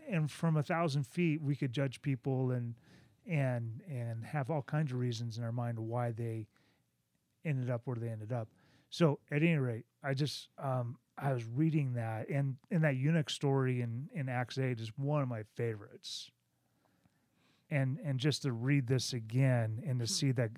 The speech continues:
Speaker 1: <laughs> that the Lord, in fact, I imagine that at, it, the, the Greek is, is the same. I, I'm guessing,
Speaker 2: Mm-hmm.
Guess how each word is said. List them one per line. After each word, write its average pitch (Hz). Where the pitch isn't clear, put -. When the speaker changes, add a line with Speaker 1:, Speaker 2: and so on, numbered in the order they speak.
Speaker 1:
<laughs> -
that -
the 143
Lord, 135
in 139
fact, 139
I 139
imagine 131
that 120
at, 123
it, 170
the, 120
the 127
Greek 127
is, 107
is 135
the 117
same. 117
I, 120
I'm 123
guessing, 107
Speaker 2:
Mm-hmm. 160